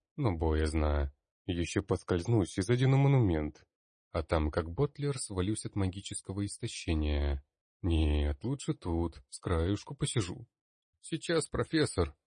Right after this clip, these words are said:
Сказавший это Брорн вытер тыльной стороной ладони пот со лба, оставив грязные разводы. В несколько замахов расчистил место у подножья монумента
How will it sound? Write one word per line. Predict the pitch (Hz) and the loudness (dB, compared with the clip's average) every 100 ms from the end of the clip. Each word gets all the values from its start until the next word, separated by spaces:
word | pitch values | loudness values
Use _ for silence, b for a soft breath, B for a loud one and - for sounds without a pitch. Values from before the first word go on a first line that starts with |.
| _ _ - | _ _ -18
Сказавший | - 92 82 78 - - 85 | -4 0 2 2 0 -4 -2
это | 98 - 80 | -2 -2 -2
Брорн | 90 127 107 82 78 | 2 2 4 4 2
вытер | 90 131 143 123 | 0 0 0 -2
тыльной | - 113 113 113 | -2 -2 0 -2
стороной | - - 90 85 80 | -2 -2 0 2 2
ладони | 78 78 101 127 127 | 2 2 2 2 0
пот | - 87 | -2 -4
со | - 95 | -2 -2
лба, | 90 80 73 71 - - | 2 2 2 0 -4 -6
оставив | 113 - 87 80 80 | -6 -2 -2 0 -2
грязные | 80 87 80 80 78 | -2 0 2 2 2
разводы. | 80 87 80 78 76 76 71 - _ _ _ - | 2 0 -2 -2 0 0 0 -4 _ _ _ -8
В | 92 | 0
несколько | 101 80 - 80 85 | 0 0 -4 -4 -2
замахов | 80 101 131 - 80 - | 0 0 0 0 -2 0
расчистил | 87 90 - 151 - - 123 | -2 -2 -6 -6 -6 -4 0
место | 98 104 - 117 | 0 -2 -4 -6
у | - | -6
подножья | - 87 85 80 80 78 | -2 0 2 0 0 0
монумента | 78 80 117 135 - 80 76 69 | 2 2 2 0 0 0 0 -2